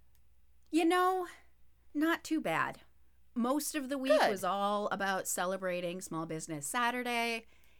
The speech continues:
Speaker 1: and,
Speaker 2: Mm-hmm.
Speaker 1: like, all of the local. So Steve and I went out on,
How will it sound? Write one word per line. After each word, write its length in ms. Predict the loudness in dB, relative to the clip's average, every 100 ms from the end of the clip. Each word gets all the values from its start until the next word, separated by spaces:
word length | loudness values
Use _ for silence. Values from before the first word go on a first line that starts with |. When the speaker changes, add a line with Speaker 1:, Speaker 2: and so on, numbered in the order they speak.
| -10
Speaker 1:
and, 460 | -4 0 0 0 -2
Speaker 2:
Mm-hmm. 240 | -4 -4
Speaker 1:
like, 260 | -2 0 -2 0
all 180 | 0 0
of 120 | 0
the 80 | -2
local. 600 | 0 -2 -2 -2 -2 -2
So 800 | -4 -4 -4 -2 -4 -6 -12 -16 -16
Steve 280 | -12 -8 -6
and 80 | -2
I 120 | 0
went 140 | 0 -2
out 140 | -2
on, 280 | -2 -4 -6